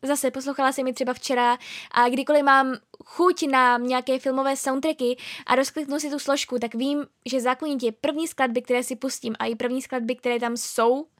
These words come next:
na vrchu toho, eh, sound-, nebo toho playlistu, jsou právě skladby z tohoto filmu.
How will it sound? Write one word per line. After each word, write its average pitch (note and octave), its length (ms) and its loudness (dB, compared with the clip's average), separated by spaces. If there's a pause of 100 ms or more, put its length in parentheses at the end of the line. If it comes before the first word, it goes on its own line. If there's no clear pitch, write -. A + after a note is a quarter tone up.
na B3 60 -2
vrchu B3+ 360 -2 (440)
toho, C4 440 2
eh, A#3 160 0
sound-, C4 280 -2 (240)
nebo A3 220 -2
toho A#3+ 180 -2
playlistu, C4+ 600 4 (360)
jsou D#4+ 220 0
právě C#4+ 260 4
skladby C4 500 0 (100)
z - 100 -16
tohoto A#3 280 -4
filmu. G#3+ 420 -2